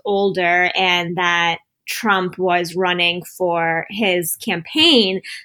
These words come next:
that I started to see all these different sides to my neighbors and the people I grew up with. And I'd see their Facebook posts, and I would just be so confused. Like, "What? I was,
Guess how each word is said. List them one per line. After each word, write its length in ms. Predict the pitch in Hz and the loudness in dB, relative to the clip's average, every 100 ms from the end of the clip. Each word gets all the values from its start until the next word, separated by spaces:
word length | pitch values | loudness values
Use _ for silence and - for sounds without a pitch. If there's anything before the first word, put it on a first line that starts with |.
| - | 0
that 120 | 240 | 4
I 100 | 196 | 4
started 380 | 233 208 196 190 | 2 2 4 2
to 100 | 226 | 0
see 380 | - 214 202 202 | -2 0 2 2
all 200 | 185 190 | 2 2
these 220 | 185 214 196 | 2 0 0
different 340 | 185 180 180 | -4 -6 -4
sides 680 | - 185 196 180 175 170 - - | -2 2 4 4 2 -4 -6 0
to 280 | 208 185 170 | 4 4 2
my 160 | 175 | -2
neighbors 640 | 175 165 175 196 208 233 226 | -2 -2 0 2 4 4 4
and 160 | 175 | -2
the 60 | 170 | -8
people 280 | - 196 180 | -10 -8 -4
I 80 | 175 | -4
grew 220 | 156 170 | -4 -4
up 140 | 175 - | -2 2
with. 320 | 233 254 254 | 4 4 2
And 140 | 170 | -2
I'd 140 | 175 160 | -4 -2
see 100 | 202 | -4
their 240 | 170 175 - | -4 -6 -2
Facebook 420 | 190 - 220 208 | -2 -2 -6 -8
posts, 460 | - 233 226 277 254 | -2 4 6 4 2
and 100 | 185 | 0
I 120 | 165 | 0
would 120 | 180 | 0
just 240 | 175 185 - - - - _ _ _ - | 0 -2 -4 -12 -20 -20 _ _ _ -2
be 140 | 233 | 2
so 560 | 247 - - 247 220 233 | 2 0 4 6 8 6
confused. 840 | 240 269 247 - 302 480 202 185 | 4 0 0 6 10 10 8 2
Like, 200 | 185 185 | 0 -2
"What? 220 | 254 359 - | 4 6 6
I 120 | 240 | 6
was, 280 | 294 285 | 4 2